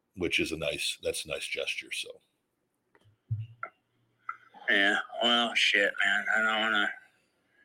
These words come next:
Speaker 2: be a bummer anymore on the day. That's, this day's already,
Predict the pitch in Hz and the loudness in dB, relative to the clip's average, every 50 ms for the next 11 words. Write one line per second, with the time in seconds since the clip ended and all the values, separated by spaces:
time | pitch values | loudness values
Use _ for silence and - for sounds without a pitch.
0 | _ _ _ - - 117 113 110 107 113 113 - 110 107 107 107 110 110 110 107 | _ _ _ -2 2 2 2 2 2 0 0 0 0 0 2 4 2 2 4 2
1 | 110 110 107 110 110 110 113 117 113 113 110 117 - - - - 117 127 120 - | 2 2 2 0 0 2 4 6 8 8 8 6 4 2 0 -4 -8 -8 -6 0
2 | - 123 117 117 117 117 110 113 120 117 117 120 117 | 2 4 4 4 4 4 2 2 4 4 2 2 0